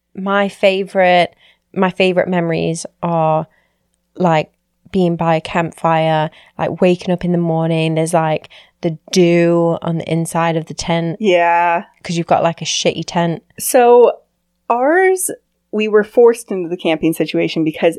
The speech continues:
Speaker 2: there was no hotel available
Speaker 1: Really?
Speaker 2: in Bozeman, Montana for this weekend. I called, um, I mean, maybe I should have made reservations a lot more sooner or a lot
Speaker 1: Mm.
Speaker 2: sooner, but I called, it was a little over a month in advance.
Speaker 1: Mm.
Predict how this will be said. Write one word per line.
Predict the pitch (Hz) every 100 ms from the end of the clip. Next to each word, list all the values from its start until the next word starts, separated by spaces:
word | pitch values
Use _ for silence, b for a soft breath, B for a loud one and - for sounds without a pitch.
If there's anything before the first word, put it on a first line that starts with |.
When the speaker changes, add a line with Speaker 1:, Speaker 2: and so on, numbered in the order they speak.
| -
Speaker 2:
there | 160 165
was | 185 214
no | 196 170 151 160
hotel | 190 170 - - - -
available | 185 160 170 190 214 254
Speaker 1:
Really? | 285 359 262 202
Speaker 2:
in |
Bozeman, | 202 - 208
Montana | 233 247 254 185 170
for | 175 185
this | 165 -
weekend. | 165 160 131 156 -
I | 185
called, | - 247 214 208 -
um, | 185 165 - _ _ _
I | 190
mean, | 175 170 175
maybe | 170 185
I | 196
should | 208
have | 196 208
made | 185 180
reservations | 175 175 175 165 165 170
a | -
lot | 165 160
more | 165
sooner | 165 - 151 147 151 -
or | 170
a | 196
lot | 185
Speaker 1:
Mm. | 190
Speaker 2:
sooner, | 160 156 165 b b b
but | 190
I |
called, | 175 180 180
it | 202 _ _ _ _ _ -
was | 175
a |
little | 175 180 196
over | 220 226 220
a | 196
month | 180 180
in | 180
advance. | 165 160 - 208 - _ _ _ _ _
Speaker 1:
Mm. | 202 202